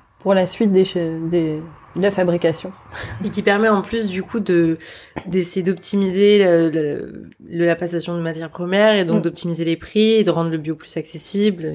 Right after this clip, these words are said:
Speaker 2: qui est
Speaker 1: C'est ça, ouais.
Speaker 2: quoi, un, un beau
Speaker 1: C'est,
Speaker 2: projet.
Speaker 1: c'est un gros défi, hein.
Speaker 2: Mm.
Speaker 1: Mm.
Speaker 2: En effet, ouais, et c'est tout un savoir-faire que tu t'es approprié et nous, en effet, on n'y voyait que du feu. On n'aurait pas dit que ça faisait que, <laughs> que deux semaines que tu étais boulangère et, euh,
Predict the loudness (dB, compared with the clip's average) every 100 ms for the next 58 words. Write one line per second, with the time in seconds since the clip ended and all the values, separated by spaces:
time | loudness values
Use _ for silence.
0 | -10 -12 -8 -8 -4 -6 -6 -6 2 4
1 | 4 0 -2 0 -2 -2 -2 0 -2 -4
2 | -2 0 0 -2 -4 -6 -6 -8 -8 -10
3 | -10 _ _ _ -4 -2 -2 0 0 2
4 | 0 -4 -10 -4 -4 0 0 0 0 -4
5 | -4 -2 -2 -2 -6 -6 -2 0 0 -2
6 | -2 -4 -2 -2 0 4 4 4 2 0
7 | 2 0 -2 -4 -4 -6 -6 _ 0 2
8 | 4 2 0 -4 -4 -2 -2 0 0 0
9 | 0 -2 -4 -2 2 2 2 2 0 0
10 | 0 2 2 0 0 0 0 2 0 0
11 | -4 -4 -2 -4 -4 -4 -2 0 0 0
12 | 0